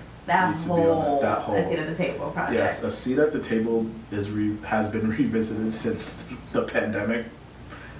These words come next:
Speaker 1: Numerous times.
Speaker 2: <laughs>
Speaker 1: Yep.
Speaker 2: Monthly.
Speaker 1: Same. Same.
Speaker 2: <laughs> Like, let, let the whole thing rock.
Speaker 1: <laughs>
Speaker 2: Yeah.
Speaker 1: So normally I typically ask,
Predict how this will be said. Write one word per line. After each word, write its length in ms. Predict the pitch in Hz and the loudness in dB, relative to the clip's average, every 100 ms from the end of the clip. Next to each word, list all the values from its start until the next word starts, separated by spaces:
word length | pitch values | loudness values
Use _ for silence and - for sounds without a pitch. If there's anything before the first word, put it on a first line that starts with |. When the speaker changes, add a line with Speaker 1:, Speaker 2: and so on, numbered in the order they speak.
| - - - - | -16 -16 -14 2
Speaker 1:
Numerous 460 | 214 226 214 196 285 | 6 6 6 6 8
times. 360 | - 269 - | 10 10 8
Speaker 2:
<laughs> 100 | 339 | 6
Speaker 1:
Yep. 280 | - 226 196 | 8 8 10
Speaker 2:
Monthly. 540 | 160 151 135 - 190 - | 8 8 2 0 0 4
Speaker 1:
Same. 720 | 233 226 - - - - - - | 4 6 4 2 -2 -4 -4 0
Same. 320 | 175 165 - | 0 0 2
Speaker 2:
<laughs> 40 | |
Like, 300 | 170 139 139 | 6 6 6
let, 340 | 139 151 - 135 | 6 6 4 0
let 260 | 139 - | 2 2
the 100 | 127 | 2
whole 240 | 120 120 117 | 4 4 4
thing 240 | 113 110 | 2 2
rock. 180 | 107 - - | 0 -6 0
Speaker 1:
<laughs> 80 | - | 4
Speaker 2:
Yeah. 440 | 349 - - - - - - - - - | 4 4 0 -2 -6 -16 -16 -16 -14 -2
Speaker 1:
So 140 | 254 220 | 2 6
normally 260 | 247 277 285 | 6 6 4
I 300 | 269 214 214 | 4 4 0
typically 400 | 269 - 226 214 | -2 -2 0 0
ask, 460 | 175 185 180 180 | 4 6 4 2